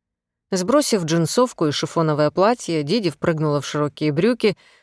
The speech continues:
надела блузку, поправила перекошенный бейдж. Обувь ей не предоставили,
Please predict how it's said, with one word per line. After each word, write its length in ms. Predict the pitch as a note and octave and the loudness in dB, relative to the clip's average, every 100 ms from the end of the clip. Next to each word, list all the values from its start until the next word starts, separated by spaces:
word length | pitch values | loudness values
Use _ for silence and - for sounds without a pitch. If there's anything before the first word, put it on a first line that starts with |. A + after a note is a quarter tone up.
| - | -2
надела 380 | F#3+ G3+ C#4 F#3+ | 2 4 4 4
блузку, 580 | D3 G#3+ B3 - F#3+ - - | 4 2 2 -2 -4 -4 -2
поправила 560 | D3 F3 A3 F#3 C#3+ | 0 2 2 2 0
перекошенный 680 | C#3+ D3 - D3 - C#3+ C#3+ | 0 -2 0 -2 0 0 0
бейдж. 480 | B2+ F#3 G#3+ E3+ - - _ _ _ _ - | 2 2 2 0 -6 -12 _ _ _ _ 0
Обувь 440 | C4 A#3+ B3 - | 2 4 2 2
ей 240 | G#3+ A#3+ A3+ | 2 4 4
не 100 | A3+ | 4
предоставили, 800 | G#3+ A#3 - - A#2+ B2+ A#2 | 2 0 0 -4 -8 -10 -14